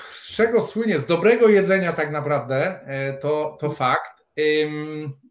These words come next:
e, tutaj mamy tak, mamy z jednej strony ocean, z drugiej mamy, e, e, winnice, mamy,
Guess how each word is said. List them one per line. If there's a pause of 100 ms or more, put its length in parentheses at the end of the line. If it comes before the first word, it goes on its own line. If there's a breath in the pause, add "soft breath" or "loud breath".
(540)
e, (200)
tutaj
mamy
tak,
mamy
z
jednej
strony
ocean,
z
drugiej
mamy, (160)
e,
e, (320)
winnice,
mamy,